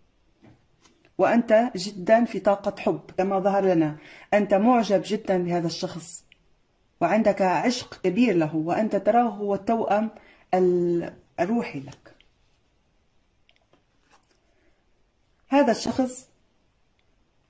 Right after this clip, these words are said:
قد أخذ قرار بالتباعد، ولكن ما زال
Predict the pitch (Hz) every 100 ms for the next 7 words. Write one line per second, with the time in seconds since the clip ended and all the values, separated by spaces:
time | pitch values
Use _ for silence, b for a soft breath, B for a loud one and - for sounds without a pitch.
0 | _ _ _ _ _ _ _ _ _ -
1 | 240 - 269 - 208 190 185 196 196 202
2 | 202 208 - - - 170 196 196 190 -
3 | 190 190 190 - - _ 190 185 165 160
4 | 170 175 185 185 180 226 220 185 175 160
5 | 220 214 208